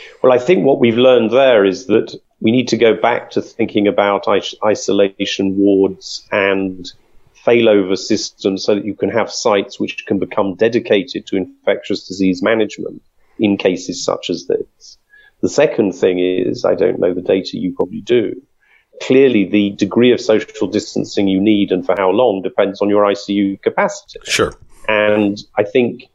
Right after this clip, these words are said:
Speaker 1: we need, you know, you ought to have excess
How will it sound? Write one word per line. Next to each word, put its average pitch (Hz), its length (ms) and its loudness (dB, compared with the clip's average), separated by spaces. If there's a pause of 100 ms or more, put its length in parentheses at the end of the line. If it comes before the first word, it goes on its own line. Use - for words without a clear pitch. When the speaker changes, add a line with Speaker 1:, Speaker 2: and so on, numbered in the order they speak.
(300)
Speaker 1:
we 110 120 -2
need, 113 500 0
you - 220 -8
know, 117 80 0
you 101 200 0
ought 135 260 4
to 110 100 -2
have 104 420 0 (240)
excess 120 480 0